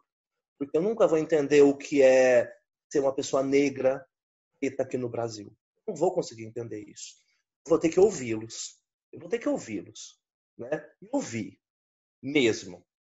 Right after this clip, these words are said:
Sem questionar. Eu quero ouvir. Não vou entender o que é ser uma mulher transexual se eu não for ouvi-las, né? Se eu for me formar por informação de Facebook, por fake news,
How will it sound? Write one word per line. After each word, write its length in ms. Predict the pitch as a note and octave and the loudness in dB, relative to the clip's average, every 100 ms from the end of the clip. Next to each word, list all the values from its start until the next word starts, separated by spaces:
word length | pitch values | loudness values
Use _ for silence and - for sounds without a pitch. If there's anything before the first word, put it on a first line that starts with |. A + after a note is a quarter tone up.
| _ _ _ _ | _ _ _ _
Sem 80 | B3+ | -4
questionar. 640 | B3+ A#3 - C3 G#2 D#2 - - | -2 -4 0 0 0 -10 -16 -12
Eu 60 | |
quero 180 | - D#4 | -6 -4
ouvir. 360 | D#4 G#2+ E2+ - _ _ _ _ _ - | -4 -8 -16 -18 _ _ _ _ _ -10
Não 80 | - | -2
vou 120 | A3+ | 0
entender 260 | A3+ D#3+ | 0 2
o 160 | C#3 C3+ | 2 2
que 100 | - | -2
é 80 | B2 | -2
ser 140 | - | -2
uma 140 | B2+ A#2+ | -4 -4
mulher 340 | A#2+ B2+ B2 | -4 -2 -2
transexual 540 | B2+ A2+ B2+ - B2+ A#2+ | -4 -8 -12 -8 -4 -4
se 100 | C3 | -4
eu 40 | |
não 120 | A#2+ | -8
for 200 | - A#2 | -6 -6
ouvi-las, 420 | A2 G#2 G2 G2 _ - - _ _ _ - | -4 -10 -18 -20 _ -20 -20 _ _ _ -18
né? 640 | A2 _ _ A2 C3 D#3+ - _ _ - | -18 _ _ -10 -8 -8 -14 _ _ -4
Se 120 | E3 | 2
eu 140 | G3 | 4
for 360 | A#3 - D#3+ C#3+ | 2 -2 4 4
me 120 | D3 | 2
formar 760 | D#3+ - E3 B2 A2+ G2 G#2+ - _ _ _ _ _ | -4 2 2 2 0 -2 -4 -14 _ _ _ _ _
por 100 | C3+ | -8
informação 500 | B2 B2+ A#2+ C#3 F#3 | 0 0 0 -2 -4
de 100 | A3 | -4
Facebook, 760 | A3+ G#3+ A#3 E3 C#3+ A#2 - - _ _ _ | -6 -6 -8 -6 -4 -4 -8 -20 _ _ _
por 120 | A#2+ | -10
fake 380 | - D#3+ E3+ A3+ | -2 -2 -2 -4
news, 540 | F3 C3+ B2 A#2 - | -6 -4 -4 -6 -12